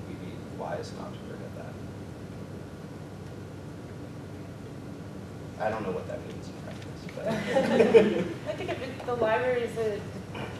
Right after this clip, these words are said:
Speaker 2: maybe the identity is, is more of an information hub, you know. So whatever way people are absorbing, using, distributing information,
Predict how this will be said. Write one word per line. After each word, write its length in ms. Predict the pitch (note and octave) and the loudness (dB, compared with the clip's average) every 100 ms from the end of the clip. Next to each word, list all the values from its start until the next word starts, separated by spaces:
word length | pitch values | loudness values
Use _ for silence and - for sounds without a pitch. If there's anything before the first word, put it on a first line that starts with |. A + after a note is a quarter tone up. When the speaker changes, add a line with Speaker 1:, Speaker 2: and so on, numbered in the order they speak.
| - - - - - - - A3 | -8 -8 -8 -8 -8 -6 -4 2
Speaker 2:
maybe 360 | A3 A3 G#3+ | 2 2 2
the 120 | G3 F#3+ | 6 6
identity 580 | F#3 F#3+ F#3+ F#3 F#3 | 6 4 2 2 -2
is, 320 | F3 - - F3 | -2 -4 -6 -6
is 60 | F3 | -4
more 320 | F3+ E3+ E3+ D#3 - - - - | -2 0 0 -2 -6 -8 -8 -4
of 100 | F3+ | 0
an 140 | D#3 - - G3 | 0 -2 -6 -6
information 600 | G#3 F#3+ F#3+ F#3 F#3 - E3 - | -4 -2 -2 -2 -2 -4 -4 -2
hub, 260 | C#3 B2 - - - - - - | 0 0 -4 -8 -8 -8 -8 -6
you 60 | - | -6
know. 120 | D4+ - - - - - - - - - | -6 -8 -8 -8 -8 -10 -10 -10 -8 -4
So 280 | F#3 F3 E3 - - | 0 0 0 -6 -8
whatever 720 | - F3+ F#3+ G3+ G#3+ G3+ F#3+ E3+ | -4 0 2 4 4 4 4 6
way 420 | G3 G#3 F#3+ E3+ E3+ | 8 10 8 -2 -6
people 380 | G3 F3+ F3 - | -4 0 0 4
are 360 | E3 E3+ E3 - - - - | 4 4 4 -2 -8 -8 -8
absorbing, 760 | - - G3 A3 A3 G#3+ G#3+ G3+ | -8 -2 2 4 6 4 2 0
using, 720 | F#3 G#3 G3 G#3 G3+ G3 F#3+ F#3 | -2 -2 0 2 2 2 -2 -4
distributing 840 | - F#3+ F#3+ G3+ G3 F#3 F3+ F3 E3+ - - - - - - | -6 -6 -4 -4 -2 -2 -2 -4 -6 -8 -8 -8 -8 -8 -6
information, 720 | G3 G3 E3+ F#3 G#3 F3+ E3+ | -6 -4 -2 0 0 0 -2